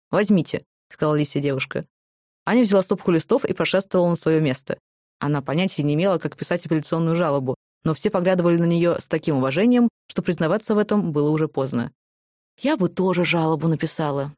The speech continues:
вздохнула Майя. "Но она же пока дойдет, куда надо, а мне все равно послезавтра выходить". Под пристальными взглядами Аня долго устраивалась поудобнее на кровати, выравнивала лист по краям подложенной книги,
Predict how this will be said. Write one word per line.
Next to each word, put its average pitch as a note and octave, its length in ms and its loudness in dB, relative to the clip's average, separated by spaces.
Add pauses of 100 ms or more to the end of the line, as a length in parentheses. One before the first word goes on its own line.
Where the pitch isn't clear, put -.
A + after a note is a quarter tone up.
вздохнула D3 420 -4
Майя. C3+ 380 -4 (380)
"Но A#3 120 2
она D#4 140 4
же D4 100 0
пока C#4+ 260 0
дойдет, C4 460 2
куда F3 240 -2
надо, E3 380 -2 (300)
а - 80 -6
мне A#3 140 2
все A#3 140 -2
равно A3+ 240 2
послезавтра G#3+ 560 -2
выходить". G3 500 -4 (640)
Под E3+ 140 -2
пристальными F#3 420 2
взглядами A#3+ 420 2
Аня F#3+ 220 0
долго F#3 240 2
устраивалась F3 460 0
поудобнее E3+ 440 0
на D3 100 0
кровати, C3 440 -4 (260)
выравнивала F3+ 520 4
лист F3+ 220 0
по - 100 -4
краям E3 340 2
подложенной D#3 460 0
книги, E3+ 360 0